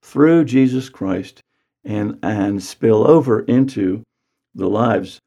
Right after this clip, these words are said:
of the New Testament believers, that we would be the ones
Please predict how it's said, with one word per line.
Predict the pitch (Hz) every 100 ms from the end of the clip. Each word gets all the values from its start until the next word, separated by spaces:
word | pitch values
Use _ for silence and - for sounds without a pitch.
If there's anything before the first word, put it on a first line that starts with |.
| _ _
of | - 101
the | 95
New | 98 104
Testament | 104 117 - 95 90
believers, | 104 107 90 92 -
that | 107 104 92
we | 104 156
would | 143 117
be | 113
the | 110
ones | 92 92 95 95